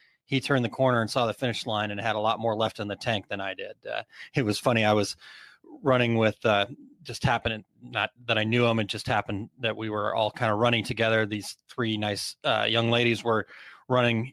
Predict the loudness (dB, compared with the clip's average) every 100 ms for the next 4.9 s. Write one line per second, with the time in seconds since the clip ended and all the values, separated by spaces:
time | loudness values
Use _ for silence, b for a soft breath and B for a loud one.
0 | -10 -2 -2 -2 -2 -2 2 0 0 0
1 | 0 2 2 2 0 -2 -2 -2 -6 -2
2 | -4 -4 -4 -4 -2 -4 -6 -6 -2 -2
3 | -2 -6 -8 -4 -2 0 -4 -4 -4 -2
4 | -2 0 0 2 2 0 0 -2